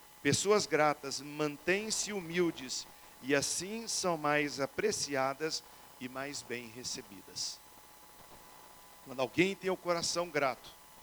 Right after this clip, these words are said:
essa pessoa é mais bem recebida por nós. Gratidão é algo que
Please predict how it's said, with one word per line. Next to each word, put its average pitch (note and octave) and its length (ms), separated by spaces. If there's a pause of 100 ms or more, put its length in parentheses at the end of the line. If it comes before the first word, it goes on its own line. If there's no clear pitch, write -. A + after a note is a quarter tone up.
(440)
essa D3+ 220
pessoa C#3 640 (380)
é C3 120
mais C3 360
bem C3 280
recebida B2+ 720
por B2 240
nós. A2 420 (680)
Gratidão F#3 640 (600)
é D#3+ 100
algo G3 640
que F3+ 340